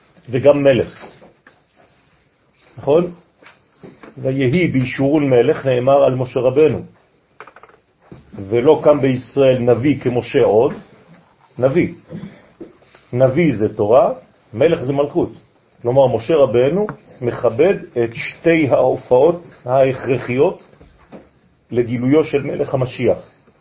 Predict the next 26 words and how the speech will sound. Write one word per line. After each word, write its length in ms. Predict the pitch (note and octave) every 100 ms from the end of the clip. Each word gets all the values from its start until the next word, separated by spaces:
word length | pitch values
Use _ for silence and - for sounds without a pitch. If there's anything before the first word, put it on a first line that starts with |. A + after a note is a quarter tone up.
| _ -
מי 100 | D3+
שיש 340 | - C#3+ C#3+
לו 120 | C#3+
תורה 420 | C3+ C#3 C3 B2 A2
ואין 140 | C#3
לו 120 | D3+
מלכות, 500 | C3 A#2 - C#3 - _ _ _ _ _ _ _ _ _ _ -
כן, 200 | D#3+ E3+
הוא 140 | C3+
נקרא 300 | B2+ A2+ D3
לא 140 | C#3+ C#3
יפה. 260 | C3 - G2 - _ _ _ _ _ _ _ _ _ _ _ _ C#3+ C3 _ E3 D#3+ C#3+ C#3+ C#3+ _ _ _ _ _ _ _
ומי 300 | A2+ A2+ D#3
שיש 280 | - D#3+ C#3+
לו 80 | D3+
מלכות 380 | C#3 B2+ D3+ A#2
בלי 300 | F#2+ C3+ C3
תורה, 340 | A#2 G2 F#2+ - _ _ _ _ _ _ _ _ D2+ _ _ _ _ -
כן, 200 | D3+ F3 - _ _ - - _ _ _ -
אז 340 | - - G#2
הוא 120 | A2+
גם 240 | E3 F3+ F3
כן 140 | A2
חסר, 380 | - - A2 F2 - _ - - _ -
חסר 260 | - B2+
נשמה. 480 | C3 B2+ C#3 C3+ -